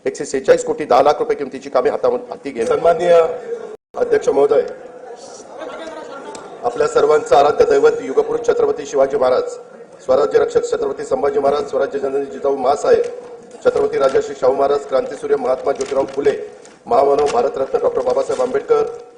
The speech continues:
राजमाता पुण्यश्लोक अहिल्यादेवी होळकर, क्रांतीज्योती सावित्रीबाई फुले, साहित्यरत्न लोकशाहीर अण्णाभाऊ साठे या महामानवांना मी वंदन करतो. शिखांचे नववे गुरु श्री गुरु तेग बहादूर यांच्या हुतात्म्याचे हे तीनशे पन्नासावे वर्ष आहे,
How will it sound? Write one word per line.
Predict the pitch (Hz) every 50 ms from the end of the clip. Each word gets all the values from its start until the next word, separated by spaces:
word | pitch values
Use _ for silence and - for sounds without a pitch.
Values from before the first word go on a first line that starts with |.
| - - - -
राजमाता | 127 131 - - 135 139 135 - -
पुण्यश्लोक | - - 143 131 139 139 - 202 214 - -
अहिल्यादेवी | - 147 123 139 - 135 135 131 120 113
होळकर, | 113 117 - - 147 147 147
क्रांतीज्योती | - - - - - - 127 127 120 - 143 131 139 135 - 143
सावित्रीबाई | - 135 123 127 120 135 127 131
फुले, | 127 - 127 123 143 147
साहित्यरत्न | 143 - 127 120 120 - 139 127 127 - - 135
लोकशाहीर | 127 127 123 - - 131 123 123 - - - - - - - - -
अण्णाभाऊ | - 127 135 135 135 131
साठे | - - 123 120 113 143 143 - - - - - - - - - -
या | 123 135 135
महामानवांना | 131 123 117 120 131 127 127 131 131 123 127 135
मी | 127 - - 123 123
वंदन | 120 120 - - - -
करतो. | - - - - - 240 - - - - - - - - -
शिखांचे | - - - 139 131 131 - 147
नववे | 127 131 127 127 127 110 113 110
गुरु | - - - 113 131 135 147 151 - - - -
श्री | - - 127
गुरु | 135 131 - 139 143 147 - -
तेग | 143 139 - -
बहादूर | 123 131 - - 147 139
यांच्या | 139 131 127 127 - 156 135 139 -
हुतात्म्याचे | 156 - - - 131 - 127 131 127 - - 143
हे | 139 139 - - - - - - - - - -
तीनशे | 135 127 123 - 151
पन्नासावे | - 135 127 135 226 226 - 233 220 240 254
वर्ष | 226 - - - -
आहे, | - - - -